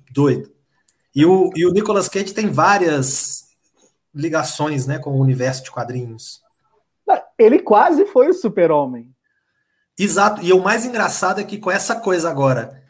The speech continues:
Speaker 1: de ter os multiversos, de todo mundo, né, encontrar uma, uma, uma realidade com a outra realidade, e você ter o Michael Keaton de novo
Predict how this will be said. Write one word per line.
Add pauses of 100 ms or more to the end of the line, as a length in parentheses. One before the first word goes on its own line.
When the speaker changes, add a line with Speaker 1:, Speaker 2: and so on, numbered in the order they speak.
Speaker 1:
de
ter
os
multiversos,
de
todo
mundo,
né,
encontrar
uma,
uma,
uma
realidade
com
a
outra
realidade,
e
você
ter
o
Michael
Keaton
de
novo